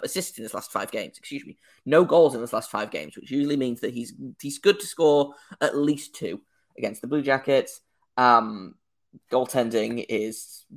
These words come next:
fantastic for them. Jake Ottinger, a real, a real star in this league. Um,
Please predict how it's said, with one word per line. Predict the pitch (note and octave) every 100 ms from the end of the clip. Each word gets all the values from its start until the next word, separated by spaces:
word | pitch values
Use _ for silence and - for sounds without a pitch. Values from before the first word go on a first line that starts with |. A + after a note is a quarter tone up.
| - _ -
fantastic | - A2 A2+ - A2 -
for | A#2+
them. | A2+ A2
Jake | G#2+ A#2
Ottinger, | G2 A#2 A2 A2+ _ _ -
a | A2+
real, | C#3+ C3+ A#2 -
a | B2+
real | C3+ E3+ F3+
star | C#3+ - G#2 F#2 A#2 - -
in | A#2
this | A#2 A#2
league. | A#2+ B2+ B2+ B2+ - A#2+
Um, | A2+ G#2+ G#2+